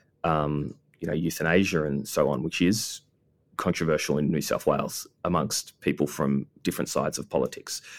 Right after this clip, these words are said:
So I don't think that, um, I don't think it's fair, I guess, to paint him in that, that category. I also think he does separate it from his, um, his personal life from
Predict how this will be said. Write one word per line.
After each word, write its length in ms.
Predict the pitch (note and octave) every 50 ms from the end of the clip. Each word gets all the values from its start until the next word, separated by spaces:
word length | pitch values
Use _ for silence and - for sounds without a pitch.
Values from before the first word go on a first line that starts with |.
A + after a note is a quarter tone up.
| - - -
So 180 | - - F2+
I 60 | F2+ F#2
don't 240 | G#2 G#2+ G#2+ G#2
think 280 | - - G#2+ G2 - -
that, 240 | G2 F2+ - - -
um, 380 | E2 E2 D#2+ D#2 D2+ D2 D2 - _ _ _ _ _ - - - -
I 60 | G#2+
don't 120 | A#2 B2+ B2+
think 100 | B2 A2+
it's 120 | G#2 -
fair, 280 | - - G#2 G2 F#2 F2+
I 40 | E2+
guess, 220 | E2+ F2 - - -
to 140 | - F#2+
paint 320 | E2 - - F2+ F2 F2 F2
him 220 | - F2 E2 E2+
in 120 | E2+ E2 D#2+
that, 200 | D#2 D#2 - - _ _ _ _ _ _ _ _ _ _ _ _
that 240 | - F2 - - - _ _ _ _ _ _ _ _ _ -
category. 640 | - G2 F2 F2 F2 D#2+ E2 C2 G1+ - - - - - - - - - -
I 80 | G2
also 220 | G2+ A2 G#2+ A#2+ G#2+
think 180 | A2+ G#2+ G2
he 100 | - G#2
does 220 | F2+ F2+ F2+ F2 -
separate 540 | - - D#2+ - - F#2+ E2 D#2 D#2 D#2
it 140 | D#2+ - -
from 240 | - - F2 E2 E2
his, 400 | - F2 E2 D#2+ D2+ - - - - - - - - _ -
um, 460 | - E2+ D#2+ D2+ D2+ D2+ D2 D2 - - _ _ -
his 180 | - F#2 F2
personal 380 | - - G2 F2 - F#2 E2+ E2
life 200 | D#2+ D#2 D#2 -
from 440 | - - - E2 D2+ D#2 D#2+ -